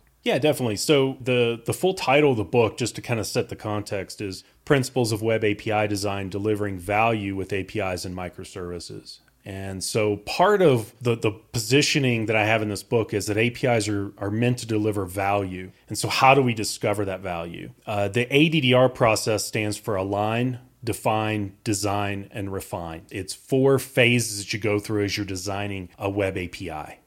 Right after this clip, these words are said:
And, uh, oftentimes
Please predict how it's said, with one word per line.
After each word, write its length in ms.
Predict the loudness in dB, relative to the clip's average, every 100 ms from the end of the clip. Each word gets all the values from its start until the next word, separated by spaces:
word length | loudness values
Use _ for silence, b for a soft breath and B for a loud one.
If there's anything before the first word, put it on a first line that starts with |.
| _
And, 400 | -8 -6 -4 -2
uh, 260 | 0 0 -4 B B B -20 -20 4
oftentimes 680 | 8 8 8 4 4 2 0